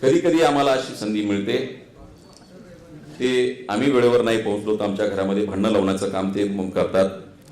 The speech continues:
यशोमतीताई ठाकूरने जे सांगितलं ते असे प्रकार असतात, लक्षात घ्या. परंतु त्यांनी माझ्यावरती जी प्रामाणिकपणाची जबाबदारी दिली होती,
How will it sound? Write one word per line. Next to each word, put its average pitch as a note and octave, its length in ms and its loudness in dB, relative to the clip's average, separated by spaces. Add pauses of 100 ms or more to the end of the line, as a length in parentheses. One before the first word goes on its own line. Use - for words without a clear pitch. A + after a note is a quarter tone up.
(320)
यशोमतीताई B2+ 640 0
ठाकूरने B2+ 420 0
जे C3 140 -2
सांगितलं B2+ 520 0
ते - 280 -6
असे B2+ 240 2
प्रकार B2+ 300 2
असतात, F#2+ 300 -2
लक्षात F#2+ 280 -4
घ्या. E2 160 -6 (1040)
परंतु C#3+ 500 2 (1120)
त्यांनी B2+ 200 2
माझ्यावरती A2+ 520 2
जी G#2 80 -4
प्रामाणिकपणाची F#2+ 720 -6
जबाबदारी F2 380 -2
दिली E2 160 -6
होती, E2+ 440 -10